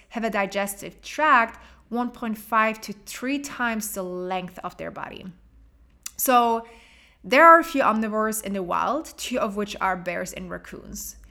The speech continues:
But there is no gray, gray area. It's what we choose to eat that grays the line, not what we are naturally designed to eat.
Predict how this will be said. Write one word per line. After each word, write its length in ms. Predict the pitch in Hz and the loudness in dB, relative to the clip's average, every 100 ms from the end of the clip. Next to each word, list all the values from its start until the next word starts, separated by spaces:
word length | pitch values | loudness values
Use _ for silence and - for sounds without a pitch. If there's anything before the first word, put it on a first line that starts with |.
| - - - | -20 -20 -8
But 120 | 240 | 2
there 140 | 277 | 4
is 180 | 277 277 | 4 2
no 220 | 226 233 | -2 0
gray, 460 | 233 208 202 208 202 - | -2 -2 0 0 -2 -6
gray 360 | - 185 196 202 180 | -8 -4 -2 -2 -6
area. 560 | 175 190 220 262 302 320 - - _ - _ | -4 -4 -2 -2 -2 -8 -18 -20 _ -20 _
It's 200 | - 220 | -8 -4
what 160 | 226 214 | -2 -2
we 100 | 220 | -2
choose 440 | - - 254 254 | -6 -4 -4 -6
to 200 | - 220 | -8 -10
eat 180 | - 202 | -8 -8
that 200 | 190 185 | -6 -8
grays 300 | - 175 175 | -8 -8 -8
the 80 | 175 | -8
line, 420 | 170 143 - 185 - - - - _ - _ _ _ | -8 -8 -8 -14 -18 -20 -20 -20 _ -20 _ _ _
not 240 | 214 226 | -2 -2
what 160 | 214 196 | -2 -4
we 140 | 190 | -4
are 80 | 185 | -6
naturally 420 | 185 180 - 190 | -6 -10 -10 -12
designed 440 | 175 175 165 160 170 | -12 -12 -12 -12 -14
to 220 | - - | -18 -20
eat. 240 | - - | -20 -20